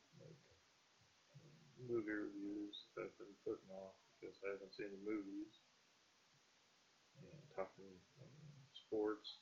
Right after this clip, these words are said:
I like sports, and, um, I hear all these sports news. It's kinda hard to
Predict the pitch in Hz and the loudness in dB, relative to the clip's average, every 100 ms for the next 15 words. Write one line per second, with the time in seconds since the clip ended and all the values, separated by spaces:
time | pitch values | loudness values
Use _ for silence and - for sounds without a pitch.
0 | - - 98 98 - - 107 104 98 - | -12 -8 -4 -2 -4 -6 0 0 0 -6
1 | 98 98 - 165 - - - 104 107 104 | -10 -12 -12 -12 -14 -20 -20 -10 2 4
2 | 95 98 110 95 - 120 107 - 110 107 | 4 4 0 -2 -4 2 2 0 -2 2
3 | 104 104 104 - - - - - - - | 2 2 -2 -10 -20 -20 -20 -20 -20 -20
4 | - - - - - 98 92 90 90 - | -20 -14 -8 -6 0 -2 -2 -6 -10 -18
5 | - - - - - 104 95 52 - | -20 -20 -20 -12 -4 -2 0 0 0